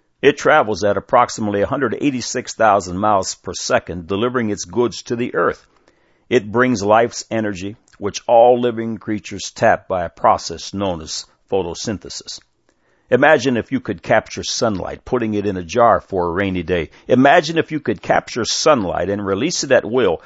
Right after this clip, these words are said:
its one hundred eighty-six thousand miles per second's worth of power to the computer industry and the hot dream of quantum computing. That's exactly what a chunk of the scientific community has been in the middle of.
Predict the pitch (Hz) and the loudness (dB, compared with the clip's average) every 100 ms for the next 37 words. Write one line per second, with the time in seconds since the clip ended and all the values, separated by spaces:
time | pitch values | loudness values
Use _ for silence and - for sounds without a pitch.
0 | _ - - 110 160 170 151 135 120 160 | _ -6 -4 0 2 2 2 0 0 0
1 | 151 139 147 135 - 127 113 104 104 120 | 0 -2 -4 -6 0 4 4 2 2 4
2 | 131 - 110 - 139 151 139 110 113 101 | 4 2 -8 -2 -2 -2 -6 -4 -2 -2
3 | 90 - 127 135 135 131 - 80 - 85 | -6 -2 4 6 4 2 -4 -10 -12 -12
4 | - 151 123 113 110 - 127 104 _ _ | -2 0 2 2 0 -2 -2 -2 _ _
5 | - 113 110 104 135 104 98 151 135 107 | -2 2 4 6 6 4 2 4 6 4
6 | 98 - 131 127 - 123 120 139 135 202 | -2 -2 2 2 2 -4 -2 -4 -4 -4
7 | 113 - _ _ _ _ _ - 117 - | -4 -8 _ _ _ _ _ 2 2 2
8 | 95 78 127 139 - 98 92 90 - 123 | -6 0 4 4 4 0 2 0 2 0
9 | 120 92 87 87 78 139 117 92 107 - | 0 -2 -4 -4 -2 0 0 0 -4 -4
10 | - - 104 127 82 90 87 82 87 80 | -10 -4 -2 -2 -2 -2 -2 -2 -4 -4
11 | 78 107 87 73 58 | 0 0 2 -2 -6